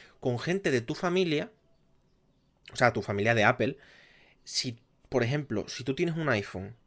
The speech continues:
y, Mi-, Migu, yo estoy contigo en una familia de Apple, ¿no? Tú y yo tenemos un álbum de esto compartido y los dos quedamos en un centro comercial. Yo saco una foto de los dos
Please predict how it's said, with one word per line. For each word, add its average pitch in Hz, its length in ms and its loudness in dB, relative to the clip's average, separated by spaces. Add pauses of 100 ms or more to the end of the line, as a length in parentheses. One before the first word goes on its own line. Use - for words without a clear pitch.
(120)
y, 113 680 -2
Mi-, 127 380 -2
Migu, 127 460 0
yo 135 140 0
estoy 160 180 -2
contigo 147 320 0
en 143 40 0
una 135 100 -2
familia 123 280 2
de 104 80 4
Apple, 92 200 0
¿no? 117 200 -4 (800)
Tú 147 100 2
y 156 60 2
yo 185 140 6
tenemos 156 340 0
un 147 580 -2
álbum 143 300 2
de 139 80 4
esto 139 160 -2
compartido 120 600 -2 (600)
y 127 320 0
los 127 240 4
dos 156 140 0
quedamos 175 440 -2
en 127 800 -2
un 131 100 -2
centro 131 260 0
comercial. 117 480 -2 (640)
Yo 143 180 -2
saco 170 260 -2
una 165 160 -2
foto 135 280 0
de 107 80 0
los 101 240 -2
dos 160 400 -2